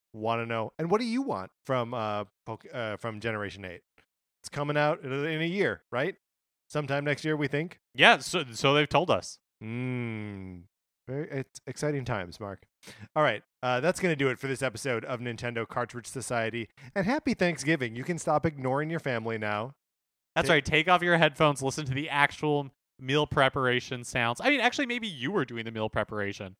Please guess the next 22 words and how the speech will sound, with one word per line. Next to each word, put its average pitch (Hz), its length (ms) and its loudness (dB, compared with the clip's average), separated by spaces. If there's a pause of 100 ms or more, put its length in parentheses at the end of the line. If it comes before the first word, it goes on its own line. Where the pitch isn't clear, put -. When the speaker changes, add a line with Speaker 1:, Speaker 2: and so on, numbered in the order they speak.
Speaker 1:
That's 151 200 0
a 175 60 -4
great 156 180 2
point. 156 240 -2 (120)
I 190 100 2
think, 240 380 -4
uh, 139 180 -2
listening 143 360 -4
to 147 80 0
a 143 40 -4
podcast 156 460 -4
is 180 100 -8
a 214 80 -6
great 196 320 -2
way 123 260 2
to 127 480 -2
distract 117 380 -4
yourself 110 380 -4
while, 104 420 0
uh, 104 360 -4 (120)
chopping 110 380 -6
vegetables. 98 600 -8